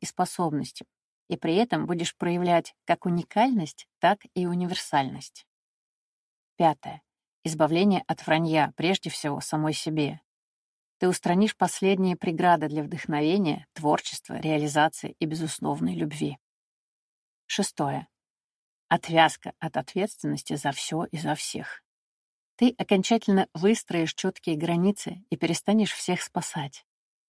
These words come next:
Ощутишь в полной мере королевское достоинство и осознаешь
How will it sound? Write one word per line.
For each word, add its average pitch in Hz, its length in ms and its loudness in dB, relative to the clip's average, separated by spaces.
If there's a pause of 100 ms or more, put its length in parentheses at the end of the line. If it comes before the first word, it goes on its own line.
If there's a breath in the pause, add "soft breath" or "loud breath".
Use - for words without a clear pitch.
(280)
Ощутишь - 560 2
в - 100 -10
полной 202 320 4
мере 190 420 4
королевское 170 640 0
достоинство 185 760 0 (100)
и 170 100 0
осознаешь 170 760 0